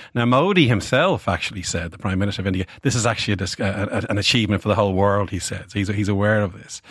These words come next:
And nasa and the European Space Agency helped the Indian mission. So it's kind of an international thing, which is as it should be, I guess, in a sense.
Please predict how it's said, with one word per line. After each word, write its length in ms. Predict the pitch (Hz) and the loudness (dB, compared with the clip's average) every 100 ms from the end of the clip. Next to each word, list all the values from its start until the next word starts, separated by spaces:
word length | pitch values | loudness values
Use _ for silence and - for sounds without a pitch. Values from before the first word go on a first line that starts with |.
| - - - | -20 -14 0
And 220 | 113 120 | 4 6
nasa 400 | 160 - 143 120 | 4 2 0 2
and 120 | 104 104 | 0 2
the 80 | |
European 400 | 104 104 101 101 | 2 2 2 -2
Space 260 | 87 104 98 95 | -2 -2 -4 -4
Agency 360 | 92 92 - 98 | -8 -8 -10 -4
helped 400 | 107 104 - - | 0 0 -4 -4
the 120 | 95 | 0
Indian 320 | 90 90 87 | 0 0 -4
mission. 320 | 90 - - - - - | -4 -6 -8 -16 -20 -8
So 80 | - | -6
it's 80 | 120 | 0
kind 100 | 175 | 0
of 60 | |
an 80 | 135 | 2
international 480 | 127 117 131 - 117 | 2 2 0 0 -2
thing, 240 | - 98 | -4 -8
which 120 | 104 127 | -6 -4
is 140 | 113 | -2
as 140 | 127 | -2
it 60 | 127 | -2
should 220 | - 160 | 0 0
be, 120 | 147 | 0
I 100 | 95 | -6
guess, 220 | - - - | -12 -20 -18
in 80 | |
a 40 | - | -16
sense. 300 | - - | -16 -18